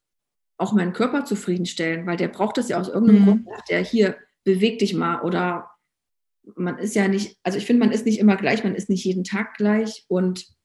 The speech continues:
Speaker 2: Ja, gerade als Frauen, das, da haben wir auch immer nur unsere
Speaker 1: Genau, das
Speaker 2: Zyklen,
Speaker 1: kommt
Speaker 2: wie es
Speaker 1: auch
Speaker 2: so
Speaker 1: noch
Speaker 2: schön
Speaker 1: dazu.
Speaker 2: heißt, <laughs> da bringt das die Natur so mit sich, ja.
Speaker 1: Genau, dann halt,
Speaker 2: Mhm.
Speaker 1: genau, dann gibt's noch die Tage, wo man eh irgendwie <laughs> nicht so Bock
Speaker 2: Mhm.
Speaker 1: hat oder man hat schlecht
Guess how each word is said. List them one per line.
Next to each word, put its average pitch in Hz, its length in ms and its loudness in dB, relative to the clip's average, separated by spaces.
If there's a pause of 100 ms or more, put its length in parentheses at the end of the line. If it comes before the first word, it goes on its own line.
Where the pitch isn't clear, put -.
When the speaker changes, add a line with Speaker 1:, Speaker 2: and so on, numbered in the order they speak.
(260)
Speaker 2:
Ja, 185 60 -8
gerade 190 240 2
als 170 140 -6
Frauen, 196 400 -2
das, 170 200 -10
da 175 100 -4
haben 190 140 4
wir 185 140 0
auch 190 100 -2
immer 185 140 2
nur - 80 -4
unsere 202 180 4
Speaker 1:
Genau, 190 120 2
das - 120 -6
Speaker 2:
Zyklen, 208 120 6
Speaker 1:
kommt 190 40 8
Speaker 2:
wie 190 40 6
es 190 60 2
Speaker 1:
auch 208 120 4
Speaker 2:
so 226 60 6
Speaker 1:
noch 226 60 4
Speaker 2:
schön 233 140 10
Speaker 1:
dazu. 202 100 6
Speaker 2:
heißt, 233 180 8
<laughs> - 340 -2
da 277 60 6
bringt 269 160 8
das 262 100 2
die 262 80 10
Natur 233 340 8
so 208 100 6
mit 233 220 6
sich, 220 220 -4
ja. 214 120 -6
Speaker 1:
Genau, 220 360 6 (100)
dann 190 120 2
halt, 165 160 -2
Speaker 2:
Mhm. 208 40 6
Speaker 1:
genau, 196 200 10
dann - 140 -6
gibt's 220 180 -2
noch 208 100 4
die 220 140 0
Tage, 202 340 2
wo 185 80 0
man 185 240 2
eh 254 260 2 (100)
irgendwie 196 440 2
<laughs> - 280 0
nicht - 140 -14
so 208 80 4
Bock 233 260 12
Speaker 2:
Mhm. 233 60 8
Speaker 1:
hat - 220 -6
oder 277 80 8
man 247 140 4
hat 233 120 4
schlecht 262 160 0